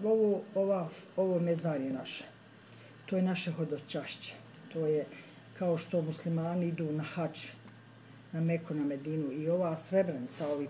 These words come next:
potočari, oni nisu samo, e, simbol Srebrenice.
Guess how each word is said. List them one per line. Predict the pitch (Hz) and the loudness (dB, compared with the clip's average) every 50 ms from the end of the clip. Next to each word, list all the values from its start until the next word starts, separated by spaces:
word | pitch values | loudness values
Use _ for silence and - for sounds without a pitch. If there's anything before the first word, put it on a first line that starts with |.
| - | 2
potočari, | 175 175 170 - - - - 156 127 131 127 - - - - - - - - - - | 4 2 2 2 -2 -6 -4 -4 -4 -6 -8 -12 -14 -20 -20 -20 -20 -20 -14 -4 2
oni | 190 202 214 214 | 6 8 8 10
nisu | 202 202 214 226 - - 208 | 10 8 8 6 4 2 -2
samo, | - - - 226 214 190 180 175 - - - - - - - - - - | -2 2 4 4 6 6 4 2 -2 -6 -12 -18 -18 -20 -20 -18 -8 0
e, | 220 196 190 185 185 185 175 160 - - - - - | 4 6 6 6 6 6 4 2 0 -8 -18 -18 -10
simbol | - - - 220 202 196 180 170 156 | -6 2 8 8 10 10 10 8 4
Srebrenice. | - - 180 175 156 139 147 135 135 - - - | 2 2 0 0 0 0 -4 -8 -8 -8 -10 -12